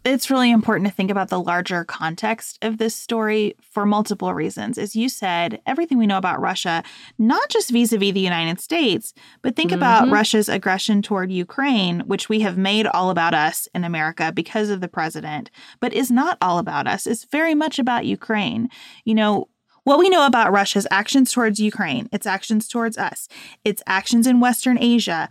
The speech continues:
Speaker 1: tell a coherent story about Putin's desire to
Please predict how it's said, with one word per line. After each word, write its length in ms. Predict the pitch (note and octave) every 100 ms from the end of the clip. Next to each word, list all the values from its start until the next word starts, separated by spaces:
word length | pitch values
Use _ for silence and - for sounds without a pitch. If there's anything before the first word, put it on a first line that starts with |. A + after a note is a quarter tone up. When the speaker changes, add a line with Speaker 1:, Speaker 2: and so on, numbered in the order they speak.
| - - _ -
Speaker 1:
tell 300 | A#3+ A#3+ A#3
a 220 | G#3+ G3+
coherent 720 | - G#3 G3 A3 A3+ B3 A#3+
story 760 | - - D4+ D4+ G3 F3+ F3 - _ -
about 500 | - G#3 G#3 A3+ -
Putin's 460 | - C4 A3+ B3+ A#3+
desire 720 | - A#3+ A3+ G#3+ B3 G3+ E3
to 220 | F3+ A3